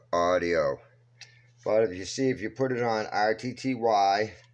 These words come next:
it is putting out quite a bit.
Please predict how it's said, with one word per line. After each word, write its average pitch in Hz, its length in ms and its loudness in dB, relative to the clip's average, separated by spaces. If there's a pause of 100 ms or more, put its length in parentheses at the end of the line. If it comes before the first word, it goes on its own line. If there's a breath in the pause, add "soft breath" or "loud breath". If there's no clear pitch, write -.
(3250 soft breath)
it - 100 -8
is 95 200 -4
putting - 280 -4
out 92 180 0
quite 101 260 2
a 87 40 -6
bit. 90 360 0